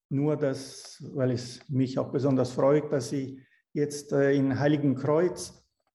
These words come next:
äh, die Leitung des Euphrat übernommen hat, des, äh, Philosophie, ähm, Instituts, äh, dort, ähm, und deshalb mehr in Österreich, äh,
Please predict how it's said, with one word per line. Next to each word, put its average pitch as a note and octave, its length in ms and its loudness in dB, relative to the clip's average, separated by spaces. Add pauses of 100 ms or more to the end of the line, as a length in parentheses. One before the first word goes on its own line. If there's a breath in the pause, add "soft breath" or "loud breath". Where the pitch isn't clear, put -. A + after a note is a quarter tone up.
(160)
äh, C#3+ 220 -4
die B2+ 180 -4
Leitung C#3 540 -2
des B2+ 280 -6
Euphrat D#3 680 -2
übernommen C#3 600 -4
hat, F3+ 400 -8
des, - 360 -10
äh, A2+ 100 -6
Philosophie, B2 800 -6 (300 loud breath)
ähm, B2+ 400 0
Instituts, D#3 920 -4 (420 soft breath)
äh, B2 260 0
dort, C#3 540 -2
ähm, D3+ 260 0
und C3+ 200 -6
deshalb C3 560 -8
mehr C#3 280 -2
in C3 120 -2
Österreich, D#3 600 -2
äh, B2 360 -8